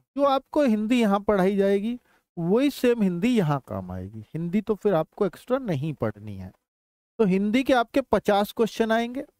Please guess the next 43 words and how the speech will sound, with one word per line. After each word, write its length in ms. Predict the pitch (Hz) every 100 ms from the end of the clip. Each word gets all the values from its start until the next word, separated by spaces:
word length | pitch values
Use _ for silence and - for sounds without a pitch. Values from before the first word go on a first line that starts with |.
| 226
उन्हीं 280 | 220 277
से 140 | 311 285
ये 240 | 226 214
एग्जाम 420 | 190 156 165 160 180
भी, 120 | 254 - -
पहले 280 | 147 139
वाला 280 | 160 165 170
भी 140 | 185 208
अच्छे 300 | 165 - 160
नंबर्स 420 | 151 135 135 -
के 100 | 185
साथ 300 | - 185 170
आपका 280 | 143 - - -
पास 220 | 107 -
हो 60 | 147
जाएगा। 360 | 156 180 226 285 _ _ _ _ _ _ -
पच्चीस 460 | 233 _ 294 285 208
जीएस 360 | 226 254 277
और 100 | 262 247
पच्चीस 420 | 214 - - 240
मैथ्स, 380 | 196 147 117 -
रीजनिंग 400 | 170 196 185 233
इसमें 240 | 202 - 240
नहीं 320 | 190 123 135
है। 160 | 101 95 _ _ _ _ _ -
तो 40 |
ये 240 | 220 196 262 - -
टोटल 380 | 226 233 277 285
अगर 200 | 254 254
मैं 180 | 254
देखूँ, 340 | 214 220 - 247
तो 120 | 254
हंड्रेड 440 | 180 151 156 175 180
क्वेश्चंस 460 | 185 - 202 202
बन 180 | 190 196
जाएंगे। 320 | 196 208 233
हंड्रेड 380 | 247 190 196 240
क्वेश्चन, 420 | 240 240 - 285 349 214
एक 140 | 208 -
क्वेश्चन 320 | 202 - 185
तीन 240 | - 151 156
मार्क्स 300 | 160 175 -
का, 200 | 240